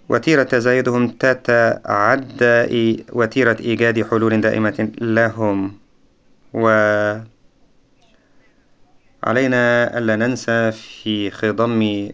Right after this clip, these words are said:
آه، اهتمامنا بأوكرانيا، ب-، علينا ألا ننسى بإظهار التضامن مع الأزمات الإنسانية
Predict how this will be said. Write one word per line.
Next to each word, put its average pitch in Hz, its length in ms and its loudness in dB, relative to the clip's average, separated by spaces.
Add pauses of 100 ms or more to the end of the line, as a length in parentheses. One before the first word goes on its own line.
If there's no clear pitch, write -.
آه، 101 280 -8
اهتمامنا 110 520 0
بأوكرانيا، 110 640 0
ب-، 110 220 -6
علينا 107 420 -4
ألا 104 160 -2
ننسى 110 540 0
بإظهار 107 720 -2
التضامن 110 720 0
مع 107 140 0
الأزمات 107 400 -2
الإنسانية 107 480 -4